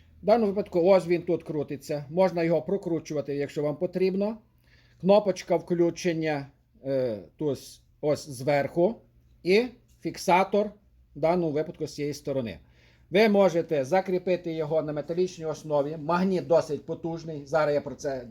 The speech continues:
е, продемонструю. Ось, наприклад, бачите, наскільки міцно тримає сам магніт.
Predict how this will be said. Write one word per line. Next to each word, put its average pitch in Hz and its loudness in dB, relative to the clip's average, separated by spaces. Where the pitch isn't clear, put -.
е, 123 -4
продемонструю. 139 -4
Ось, 165 2
наприклад, 143 0
бачите, 185 -2
наскільки 214 -4
міцно 190 -4
тримає 170 0
сам 156 -4
магніт. 139 -6